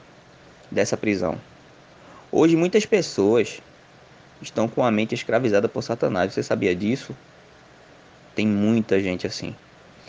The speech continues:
Pessoas que querem se libertar, mas não têm força, pois sua mente está cativa dele. Aí, meu amigo, só o Espírito Santo para libertar. Só uma intervenção espiritual. E por último,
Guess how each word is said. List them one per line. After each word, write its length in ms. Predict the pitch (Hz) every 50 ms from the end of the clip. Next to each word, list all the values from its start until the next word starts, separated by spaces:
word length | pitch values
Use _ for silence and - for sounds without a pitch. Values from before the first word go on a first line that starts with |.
| - - - -
Pessoas 340 | - 101 98 - 107 104 107
que 120 | - 110 107
querem 260 | - 110 107 107 107
se 140 | - - 104
libertar, 480 | 101 101 107 101 107 123 - 98 98
mas 200 | 101 101 101 117
não 120 | 117 104 107
têm 140 | - 113 117
força, 440 | - - - 80 87 - - - - - - - - - - - - - - - - - - - - -
pois 140 | - 98 90
sua 240 | - - 104 104 101
mente 320 | 98 98 104 113 113 -
está 600 | - - - 110 107 107 101 95 90 78 - - - - - - -
cativa 560 | - - 113 - - - 113 135 156 151 113
dele. 260 | 95 87 80 87 87 - - - - - - - - - - - - - - - - - -
Aí, 240 | - - - 98 107
meu 140 | 110 110 101
amigo, 240 | 98 92 90 - 104
só 240 | - - 104 104 110
o 60 | 120
Espírito 440 | 123 - - - 117 117 123 - -
Santo 460 | - - - - 104 95 95 95 -
para 140 | - 95 95
libertar. 500 | 95 90 92 - - - - - - - - - - - - - - - - - -
Só 300 | - - - - 107 98
uma 100 | 98 101
intervenção 540 | 104 104 - 107 113 107 104 104 - 98 92
espiritual. 760 | 92 - - - 92 92 87 - - 110 107 92 82 80 95 - - - - - - - - - - - - - - - - - - - - - - - - - - - - - - - - - - - - - - -
E 80 | - 117
por 260 | 113 - 165 160 143
último, 440 | 135 147 170 160 147 123 104 92 -